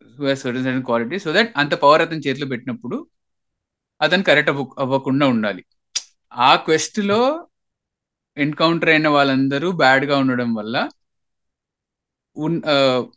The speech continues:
she is not able to find a good person for that. So అట్లా one of the person whom she may have rejected, ఆమె రిజెక్ట్ చేసిన వాళ్ళల్లో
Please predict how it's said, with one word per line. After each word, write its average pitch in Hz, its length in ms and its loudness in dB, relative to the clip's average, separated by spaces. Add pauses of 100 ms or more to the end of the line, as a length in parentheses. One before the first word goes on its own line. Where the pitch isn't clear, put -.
(360)
she 202 160 -4
is 180 100 0
not 165 180 4
able 170 140 -4
to 170 60 -4
find 147 300 0
a 180 40 -2
good 151 240 -6
person 131 280 -2
for 120 140 -6
that. 101 120 -14 (260)
So 170 80 0
అట్లా 135 400 0
one 147 200 0
of 175 220 0
the 190 180 -2
person 196 440 -2 (320)
whom 170 300 -4 (500)
she 165 320 -8
may 151 140 -2
have 139 220 0
rejected, 123 460 -2
ఆమె 131 220 0
రిజెక్ట్ 123 320 -6
చేసిన 127 220 -6
వాళ్ళల్లో 113 560 -4